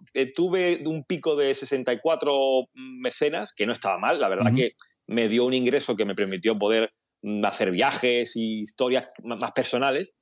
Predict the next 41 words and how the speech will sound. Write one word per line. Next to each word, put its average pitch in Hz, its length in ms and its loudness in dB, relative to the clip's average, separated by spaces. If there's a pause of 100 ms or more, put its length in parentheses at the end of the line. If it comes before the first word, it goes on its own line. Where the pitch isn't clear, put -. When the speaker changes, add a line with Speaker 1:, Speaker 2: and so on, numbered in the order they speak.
(320)
Speaker 1:
pero 147 280 2
no 131 160 -2
para 143 200 2
vivir 98 320 -6
de 92 100 -6
ello, 117 160 0
ni 107 80 -10
muchísimo 98 420 -6
menos, 87 280 -4
¿no? 101 220 0
Y 101 80 -10
me 101 100 -6
di 117 100 2
cuenta 131 260 0
de 131 80 0
que 117 80 -2
al 113 80 -4
final, 127 300 -2
el, 127 220 -2 (140)
para 120 240 0
mí, 143 160 0
por 104 180 -2
lo 101 60 0
menos, 127 240 -2
ba-, 95 240 -2
bajo 95 160 -4
mi 98 80 -4
punto 117 220 0
de 120 60 2
vista, 131 240 0
el 127 80 -2
modelo 127 520 0 (340)
que 113 200 0
se - 120 -8
ajustaba 123 480 -2
a 120 40 -4
mí 131 180 -2
era 123 160 4
el 107 120 -2
mixto, 101 400 -10
¿no? 110 140 -10